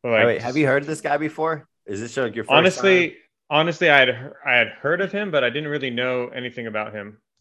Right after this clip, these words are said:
Speaker 2: Okay.
Speaker 1: until this week. Um, but yeah, so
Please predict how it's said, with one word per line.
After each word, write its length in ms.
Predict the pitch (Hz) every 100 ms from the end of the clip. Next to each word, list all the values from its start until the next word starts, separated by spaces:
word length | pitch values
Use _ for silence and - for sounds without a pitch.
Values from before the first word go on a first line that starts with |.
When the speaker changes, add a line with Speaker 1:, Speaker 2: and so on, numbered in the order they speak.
| -
Speaker 2:
Okay. 140 | 104 98
Speaker 1:
until 540 | - 113 110 104 107
this 280 | 151 117 -
week. 140 | 117 - _ _ _ _ _ _ _ _ _ -
Um, 680 | 117 113 107 101 104 113 _ _ _ _ _ _ _ _ _ -
but 80 |
yeah, 160 | 139 123
so 580 | 117 139 127 120 117